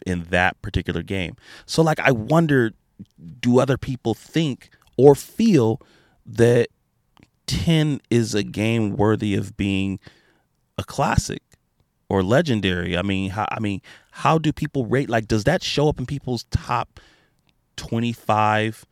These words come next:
R P Gs of all time? That's a question. Um, one of my other <laughs> concerns, I was, uh, 'cause like I s-, I said, uh, recently, I, I that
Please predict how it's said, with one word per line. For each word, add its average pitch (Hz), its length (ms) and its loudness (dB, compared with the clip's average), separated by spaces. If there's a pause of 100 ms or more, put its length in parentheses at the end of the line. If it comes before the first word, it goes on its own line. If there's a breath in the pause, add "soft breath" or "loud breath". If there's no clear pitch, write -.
(420)
R 104 120 0
P 104 120 -6
Gs 104 240 -6
of 98 100 -4
all 98 140 -2
time? 113 400 -6 (2500)
That's - 200 -6
a 104 40 -12
question. - 420 -8 (880 loud breath)
Um, 120 560 6 (2250)
one 180 140 6
of 262 60 4
my 196 120 4
other 117 420 4
<laughs> - 60 -20
concerns, 101 480 0
I 98 200 2 (640 loud breath)
was, 101 380 2
uh, 98 160 4
'cause 98 160 -4
like 104 120 4
I 104 40 6
s-, - 220 -2
I 95 180 0
said, 98 420 2
uh, 90 280 0
recently, 90 460 -4
I, 87 220 2
I 85 360 -2 (420)
that - 240 -2